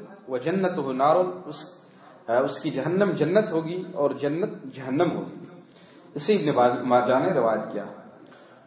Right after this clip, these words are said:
تو اس کے اندر جو ہے دو باتیں ہیں دجال کے بارے میں، ایک ہے کہ اس کے سا-، سر کے بال بہت زیادہ ہوں گے،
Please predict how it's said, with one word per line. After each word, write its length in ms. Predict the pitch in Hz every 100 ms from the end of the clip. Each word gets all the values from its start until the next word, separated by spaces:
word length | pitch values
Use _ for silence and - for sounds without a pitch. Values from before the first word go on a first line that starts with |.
| _
تو 80 | -
اس 140 | 202 202
کے 180 | 202
اندر 300 | 180 170 196
جو 120 | 170 147
ہے 180 | 202 - - - - - - - - - - - -
دو 640 | - 139 175 202 160 - 131
باتیں 300 | 131 135 185
ہیں 100 | 185
دجال 380 | 143 139 143 147
کے 60 | 156
بارے 240 | 139 147
میں، 120 | 165 202 - - - - - - -
ایک 240 | 131 139 147
ہے 180 | 180 160
کہ 60 |
اس 140 | 156 -
کے 100 | 156
سا-، 380 | - 139 - 135 -
سر 160 | 165
کے 100 | 170
بال 240 | 151 151 190
بہت 260 | 135 156 143
زیادہ 260 | - -
ہوں 240 | 139 -
گے، 60 | -